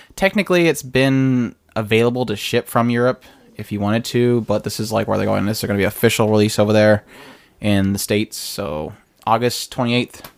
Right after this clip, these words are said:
two thousand fifteen. Cool stuff. They have a premium version with the little silver thing that Doo Doo Doo Girl wanted really badly, and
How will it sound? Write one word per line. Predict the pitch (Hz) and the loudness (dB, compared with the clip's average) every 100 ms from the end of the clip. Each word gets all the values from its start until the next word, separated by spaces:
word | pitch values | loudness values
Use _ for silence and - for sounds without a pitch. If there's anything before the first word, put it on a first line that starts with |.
| - | -4
two | |
thousand | 107 110 | 0 0
fifteen. | 107 - 117 113 - - - _ _ | -4 -2 0 0 -4 -20 -20 _ _
Cool | - 113 | -2 -2
stuff. | - 110 - - - - - _ _ | 2 2 2 -18 -20 -20 -20 _ _
They | - | -2
have | 104 | 0
a | 98 | 0
premium | - 104 101 101 104 _ | 2 2 4 2 -2 _
version | - 104 101 101 | -6 -4 -2 -2
with | 104 104 - - _ - | -2 -6 -14 -20 _ -10
the | 101 | -6
little | 101 98 104 101 _ _ - - | -4 -4 -6 -8 _ _ -20 -14
silver | - - 110 101 98 95 - _ | -8 -2 0 0 0 -2 -8 _
thing | - 98 98 101 | -2 0 0 -2
that | 101 - _ _ _ _ _ _ - _ - | -4 -6 _ _ _ _ _ _ -20 _ -4
Doo | 113 | -2
Doo | 107 | 0
Doo | 104 | 0
Girl | 101 101 104 | -2 -2 -4
wanted | 107 104 | -2 -4
really | 104 104 | -4 -4
badly, | 101 98 98 92 | -4 -4 -4 -6
and | 95 92 | -6 -8